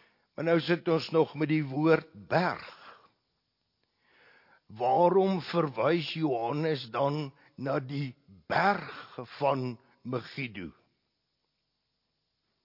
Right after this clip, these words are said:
En in hierdie opsig help die profeet Joël ons. In Joël drie vers sestien lees ons:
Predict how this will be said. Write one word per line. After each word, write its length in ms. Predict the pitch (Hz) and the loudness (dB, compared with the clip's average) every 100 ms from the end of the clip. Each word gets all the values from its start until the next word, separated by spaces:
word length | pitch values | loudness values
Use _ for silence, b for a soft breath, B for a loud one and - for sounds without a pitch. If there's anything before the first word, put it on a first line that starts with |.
| _ _ b b b - | _ _ b b b -16
En 120 | 104 | -14
in 140 | 98 87 | -14 -14
hierdie 400 | 87 156 190 196 | -4 -2 -2 0
opsig 580 | 196 165 - - 160 - - - _ _ _ _ _ _ | 2 2 -2 -4 -4 -4 -14 -20 _ _ _ _ _ _
help 420 | 107 127 160 156 113 | -6 2 2 2 -2
die 160 | 143 | -6
profeet 800 | - 156 143 127 - 147 139 135 _ _ | -4 -6 -6 -8 -8 0 0 0 _ _
Joël 720 | 95 107 123 127 113 113 104 - | -18 -10 -6 -4 -4 -6 -10 -8
ons. 420 | 107 90 80 - - - - _ _ _ _ b b b b b _ | -8 -8 -10 -12 -14 -14 -18 _ _ _ _ b b b b b _
In 280 | 196 196 180 | 4 6 4
Joël 560 | 147 160 160 170 175 170 - _ _ _ _ _ - | 2 2 4 4 2 -2 -14 _ _ _ _ _ -10
drie 240 | 139 156 | -4 -4
vers 480 | 131 151 135 131 - | -4 -4 -4 -4 -6
sestien 720 | 139 131 113 - 123 120 120 101 _ | -6 -6 -8 -12 -10 -8 -8 -12 _
lees 520 | 98 101 107 98 - | -16 -12 -8 -8 -10
ons: 420 | - 87 78 76 | -16 -16 -16 -18